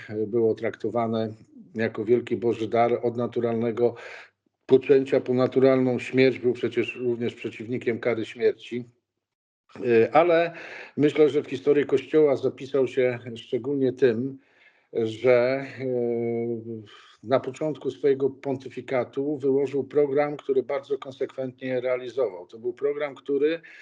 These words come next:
y, opierał się na, y, dowartościowaniu,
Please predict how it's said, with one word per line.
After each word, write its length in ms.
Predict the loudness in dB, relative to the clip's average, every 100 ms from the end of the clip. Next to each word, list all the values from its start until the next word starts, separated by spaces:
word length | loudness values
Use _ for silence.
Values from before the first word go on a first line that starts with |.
| -20 -20 -20 0
y, 280 | 4 4 4
opierał 560 | 0 -2 2 4 4 0
się 440 | 2 4 4 2 -2 -6
na, 520 | -2 0 -2 -2 -6
y, 580 | -8 -6 -6 -4 -2 -4 -6 0
dowartościowaniu, 1120 | 2 0 -2 -10 -4 0 0 0 -2 -4